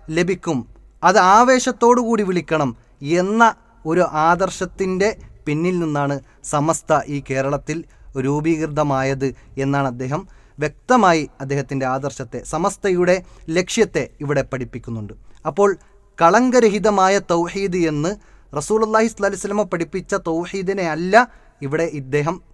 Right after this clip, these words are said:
അല്ലെങ്കിൽ സമസ്ത ഈ സമൂഹത്തെ പഠിപ്പിച്ചത്. അതുകൊണ്ട് തന്നെ ഈമാനിനെ സംരക്ഷിച്ചിട്ടില്ല. ഇനി രണ്ടാമത്തത് നമുക്ക് നോക്കാം. പ്രവാചകൻ സല്ലല്ലാഹു അലൈഹി വസല്ലമയോട്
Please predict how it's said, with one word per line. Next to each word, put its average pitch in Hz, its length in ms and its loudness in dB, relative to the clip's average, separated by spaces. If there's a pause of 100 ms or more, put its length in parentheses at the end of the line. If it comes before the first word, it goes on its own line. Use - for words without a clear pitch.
(500)
അല്ലെങ്കിൽ 160 320 -4
സമസ്ത 147 480 -4 (480)
ഈ 143 100 -6
സമൂഹത്തെ 156 580 -4 (240)
പഠിപ്പിച്ചത്. 123 460 -10 (340)
അതുകൊണ്ട് 247 320 2
തന്നെ 220 200 2
ഈമാനിനെ 180 680 2 (300)
സംരക്ഷിച്ചിട്ടില്ല. 143 1000 -4 (360)
ഇനി 233 120 0
രണ്ടാമത്തത് 240 680 2
നമുക്ക് 196 280 -2
നോക്കാം. 160 280 -2 (920)
പ്രവാചകൻ 185 600 6
സല്ലല്ലാഹു 170 540 -2
അലൈഹി 151 180 -4
വസല്ലമയോട് 151 540 -4